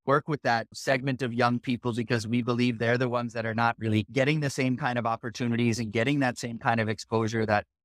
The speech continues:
young people who are going to private, high-cost educational institutions are. And ultimately, like I said, you know, we have our own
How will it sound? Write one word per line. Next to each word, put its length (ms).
young 240
people 280
who 120
are 120
going 400
to 340
private, 440
high-cost 800
educational 580
institutions 800
are. 400
And 160
ultimately, 640
like 260
I 80
said, 320
you 80
know, 100
we 220
have 240
our 220
own 320